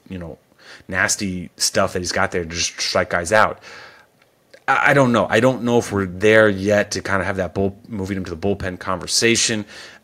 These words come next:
He's still fairly young. He has improved from the last couple of years. And like I said, he's having a good year overall. So is this just a bad month and a half stretch for him?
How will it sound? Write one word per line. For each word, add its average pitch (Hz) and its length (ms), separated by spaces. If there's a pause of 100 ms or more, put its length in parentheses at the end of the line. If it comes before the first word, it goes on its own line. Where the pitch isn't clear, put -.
He's 95 240
still 113 420
fairly 113 480
young. 101 300
He 95 140
has 104 300
improved 95 540 (300)
from 95 480
the 95 100
last 95 220
couple 95 220
of 90 40
years. 87 200
And 87 60
like 104 140
I - 20
said, 107 160
he's 82 120
having 175 220
a 147 60
good 131 240
year 101 320
overall. 98 540
So 98 480 (960)
is 120 160
this 120 160
just 120 160
a 113 40
bad 98 480 (300)
month 98 220
and 92 80
a - 20
half 95 160
stretch 104 240
for 110 180
him? 101 200